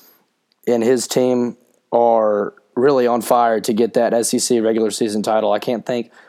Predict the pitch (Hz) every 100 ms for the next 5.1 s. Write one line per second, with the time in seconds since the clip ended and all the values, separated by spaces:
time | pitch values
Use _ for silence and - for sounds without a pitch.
0 | _ - 127 123 120 117 113 - 120 107
1 | 104 120 127 - 123 120 117 117 135 120
2 | 113 110 117 117 104 113 110 107 127 131
3 | 123 123 123 107 107 110 107 113 110 113
4 | 117 113 101 107 110 104 101 110 143 135